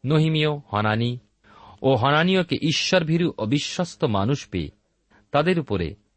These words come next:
জেরুজালেমের ভার দিলেন। রাজক্ষমতায় নহিমীয় উপযুক্ত লোকদের নিযুক্ত করছিলেন। সাতের অধ্যায় আমরা তিন থেকে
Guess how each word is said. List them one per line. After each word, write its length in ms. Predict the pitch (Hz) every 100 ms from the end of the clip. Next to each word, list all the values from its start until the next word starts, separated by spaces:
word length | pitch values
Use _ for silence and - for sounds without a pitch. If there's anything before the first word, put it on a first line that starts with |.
| _ 92
জেরুজালেমের 680 | 120 123 - 104 98 92
ভার 260 | 78 85 85 -
দিলেন। 340 | 87 82 80 - _ _ _ _ _ _ _ -
রাজক্ষমতায় 840 | 101 104 - - 95 92 95 87 -
নহিমীয় 460 | 104 107 104 95 90 85 _ _ _ 127
উপযুক্ত 520 | 127 156 170 - -
লোকদের 520 | 104 92 87 - 87 - _ _ -
নিযুক্ত 420 | 95 113 151 -
করছিলেন। 680 | 90 85 82 - 87 85 82 - _ _ _ _ _ _ _ _ _ _ _ _ _ -
সাতের 360 | - 160 202
অধ্যায় 440 | 185 92 92 98 - -
আমরা 400 | 98 90 87 - _ _ _ _ _ _ _ _ _ _ _
তিন 220 | 180 214
থেকে 400 | 190 92 - 87